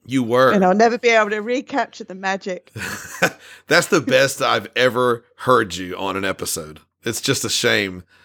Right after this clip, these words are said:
Speaker 1: that people aren't gonna get to hear that. I got to hear it, though. You know, I got to hear it, so.
Speaker 2: Very lucky.
Speaker 1: I'm gonna remember this day for a long time.
Speaker 2: <laughs>
Speaker 1: It's a day
Speaker 2: I think we all will.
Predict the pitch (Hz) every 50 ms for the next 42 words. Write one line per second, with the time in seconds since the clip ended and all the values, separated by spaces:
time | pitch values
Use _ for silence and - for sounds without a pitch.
0 | _ _ _ - - - - - 117 107 95 - 104 101 101 95 92 95 95 90
1 | 95 - - 98 107 101 92 90 87 82 82 87 - _ _ - 135 175 180 -
2 | - - 117 104 113 101 98 - - 95 85 82 85 85 _ _ _ - 101 98
3 | 98 101 101 101 101 110 101 - - 76 85 78 76 76 - - - - - -
4 | _ _ _ _ _ _ _ _ _ _ _ _ _ - 196 196 185 180 170 170
5 | 170 170 - 180 170 170 _ - 107 117 120 135 131 131 127 123 117 123 127 120
6 | 117 110 101 95 95 - - 104 92 85 85 87 - - - - - - - 131
7 | 123 120 113 117 117 113 123 117 - 123 110 104 95 92 95 - _ - 302 277
8 | - - 320 - 143 - 147 135 107 135 135 135 139 147 147 147 147 143 170 247
9 | 240 226 - 285 269 - 254 247 240 240 240 226 220 220 220 220